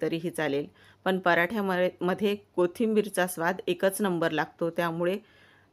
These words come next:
मी तर म्हणेन जरूर तुम्ही कोथिंबीर लावून पराठा हा तयार करा. तर बघा, भरपूर अशी कोथिंबीर टाकून हा पातळसा पराठा आपण लाटून घेतलेला आहे. कडेपर्यंत छान सारण गेलेलं आहे.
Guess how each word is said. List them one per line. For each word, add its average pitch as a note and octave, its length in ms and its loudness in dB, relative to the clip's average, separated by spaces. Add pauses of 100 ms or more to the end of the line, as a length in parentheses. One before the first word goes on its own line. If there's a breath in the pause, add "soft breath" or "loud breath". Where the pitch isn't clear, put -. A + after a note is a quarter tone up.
मी G#3 200 4
तर A3 160 2
म्हणेन G#3 480 0
जरूर F#3 380 6
तुम्ही G#3 200 2
कोथिंबीर F3+ 460 0
लावून E3+ 240 0
पराठा E3+ 360 0
हा F#3+ 180 -2
तयार D3+ 220 0
करा. D#3+ 280 -4 (400 soft breath)
तर F#3 100 2
बघा, G3 340 2 (120)
भरपूर F#3 480 0
अशी G3+ 200 -2
कोथिंबीर F#3 500 -2
टाकून F3+ 380 -2
हा G3+ 140 -6
पातळसा F#3 600 0
पराठा E3+ 420 0
आपण F3+ 220 -2
लाटून F3 420 0
घेतलेला D#3 400 0
आहे. D#3+ 280 0 (440 loud breath)
कडेपर्यंत G#3 640 4 (160)
छान G#3 200 2
सारण E3+ 360 2
गेलेलं D#3+ 340 0
आहे. E3+ 300 -2